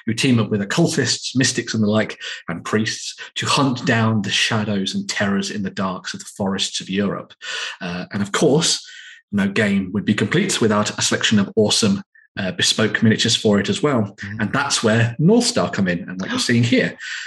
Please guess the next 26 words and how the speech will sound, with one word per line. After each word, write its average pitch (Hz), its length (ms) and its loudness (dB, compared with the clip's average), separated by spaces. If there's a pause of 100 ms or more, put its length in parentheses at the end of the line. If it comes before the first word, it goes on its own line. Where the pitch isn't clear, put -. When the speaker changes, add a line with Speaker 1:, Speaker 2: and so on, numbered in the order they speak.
(160)
Speaker 1:
Um, 101 160 -2
so 113 100 0
North 120 280 4
Star, 202 340 2 (240)
in 110 200 2
a 92 340 -10
sort 101 220 -6
of 101 100 -6
familiar 110 320 4
fashion 120 300 2
to 120 80 0
what 117 80 0
we've 123 100 2
seen 120 160 4
them 113 140 4
do 113 140 4
in 104 100 4
the 95 40 0
past 196 440 2
for - 180 -8
Oathmark 131 600 2
and 87 100 -8
Frostgrave 117 460 0
and 104 80 2
the 98 40 0
like, 104 300 -2